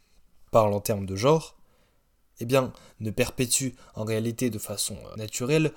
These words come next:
aucunement la vie, aucunement certains préjugés, dans la mesure où,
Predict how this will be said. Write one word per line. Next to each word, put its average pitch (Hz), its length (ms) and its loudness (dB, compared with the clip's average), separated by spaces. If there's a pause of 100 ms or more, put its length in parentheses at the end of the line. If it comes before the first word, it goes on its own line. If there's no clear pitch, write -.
(140)
aucunement 123 400 0
la 117 160 4
vie, 151 380 0
aucunement 120 460 -4
certains 113 340 -2
préjugés, 113 640 -4 (400)
dans 113 120 2
la 113 100 4
mesure 135 440 0
où, 143 180 -2